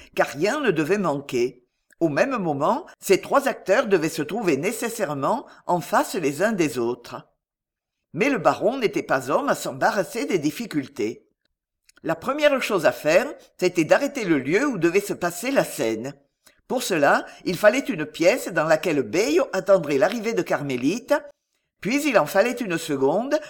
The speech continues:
où l'on placerait le colonel, enfin il en fallait une troisième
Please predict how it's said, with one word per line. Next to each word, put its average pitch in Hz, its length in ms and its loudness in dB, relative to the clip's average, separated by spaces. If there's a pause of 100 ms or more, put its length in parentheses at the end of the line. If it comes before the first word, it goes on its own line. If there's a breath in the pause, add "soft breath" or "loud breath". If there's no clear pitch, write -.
où 160 80 -2
l'on 160 140 2
placerait 262 440 -4
le 208 100 2
colonel, 151 680 0 (420 soft breath)
enfin 190 420 2
il 240 160 -2
en 165 60 2
fallait 214 260 2
une 156 260 -6
troisième 160 640 0